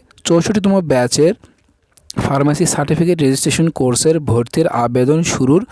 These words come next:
আটচল্লিশ ঘন্টা পূর্বে কাউন্সিলের ওয়েবসাইটে এবং ভেরিফাইড Facebook পেজের মাধ্যমে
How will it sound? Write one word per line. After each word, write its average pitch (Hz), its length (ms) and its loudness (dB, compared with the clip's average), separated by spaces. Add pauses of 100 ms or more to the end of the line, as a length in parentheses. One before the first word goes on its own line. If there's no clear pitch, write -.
(340)
আটচল্লিশ 214 600 0
ঘন্টা 135 420 0
পূর্বে 127 560 0 (380)
কাউন্সিলের 170 540 2
ওয়েবসাইটে 143 800 0 (440)
এবং 151 420 0
ভেরিফাইড 139 640 0 (180)
Facebook 143 500 0 (180)
পেজের 131 480 2
মাধ্যমে 120 580 0